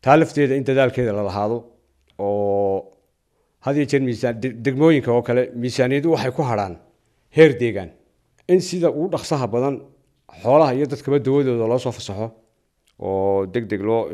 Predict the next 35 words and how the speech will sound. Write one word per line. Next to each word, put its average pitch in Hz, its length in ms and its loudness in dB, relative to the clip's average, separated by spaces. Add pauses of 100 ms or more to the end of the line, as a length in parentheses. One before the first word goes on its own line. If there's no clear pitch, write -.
ma 98 100 -8
garanaysaa, 95 440 -6
taana 107 360 -6
dee 107 240 -4
loo 107 340 -4
diyaar 107 240 0
garoobo 104 260 -2
iyo 113 160 -2
wixii 107 180 -6
tallaalaba. 107 480 0 (840)
Taana 120 280 0
waxaan, 104 240 -4 (360)
aan, 104 220 -6
waxaan 101 240 -6 (240)
dee 110 140 -4
ku 110 100 -18
soo 113 140 -2
dhaweynayaa 107 460 0
in 110 300 -10
si - 140 -14
deg 110 160 -6
deg 104 160 -2
ah 107 100 0
iyo 110 160 -4
taana 110 280 -4
looga 104 240 0
howlgalo. 107 400 -2 (640)
Xagga 107 320 -10
waxbarashada 110 580 -4
oo 110 180 0
kale 113 220 -2 (600)
way 143 200 4
jiraan 117 300 -2
iminka 107 380 -6 (520)
dugsiyo 135 400 0